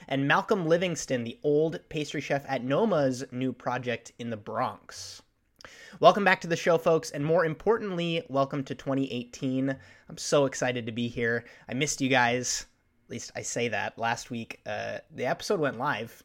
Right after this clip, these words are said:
I didn't miss a week in twenty-eight, twenty seventeen, which I was insanely proud of. But, uh, it was an audio-only episode, and every single time, hey, Ryan, every single time I, uh, do those, uh,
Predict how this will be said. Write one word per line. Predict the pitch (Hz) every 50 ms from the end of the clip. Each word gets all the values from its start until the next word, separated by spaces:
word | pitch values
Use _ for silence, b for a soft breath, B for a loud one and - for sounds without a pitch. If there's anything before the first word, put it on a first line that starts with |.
| _ -
I | -
didn't | 117 120 123 120 117
miss | 120 117 -
a | - 110
week | 120 113 104 - - - -
in | 113 107 -
twenty-eight, | - 131 120 110 107 - - 117 107 - _ _ _ _
twenty | - - 156 143 135
seventeen, | - - 156 131 139 143 139 135 120 110 101 104
which | 110 - _ - - - _ _ - -
I |
was | 117 107 117
insanely | 107 110 110 - - 120 113 110 107 104 104 107 107 95 -
proud | - - 123 113 117 110
of. | 98 101 107 110 - - -
But, | 113 107 - -
uh, | 120 110 107 107 104 - B B B B
it | 139
was | 143 143
an | 156 156 -
audio-only | 147 156 170 170 170 160 156 156 - 143 139 143 143 139 135 123 113 110 - -
episode, | 113 - - - - 110 107 104
and | 104 107
every | 117 120 123 123
single | - 131 120 120
time, | - - 120 117 113 110 110 110 B B B B B B B B B
hey, | - 156 139
Ryan, | 127 120 120 120 120 123 -
every | - 127 135 147
single | 143 160 147 135 -
time | - 143 135 131 131 -
I, | 120 120 117 120
uh, | 113 113 113 110 110 110 113 - _ _ _ _ _ _ _ _ _ _ _ - - - 147
do | 131 143 143 143
those, | 135 120 110 110 110 107 110 - - - - _ _ _ -
uh, | 117 117 110 107 107 107 104 104 107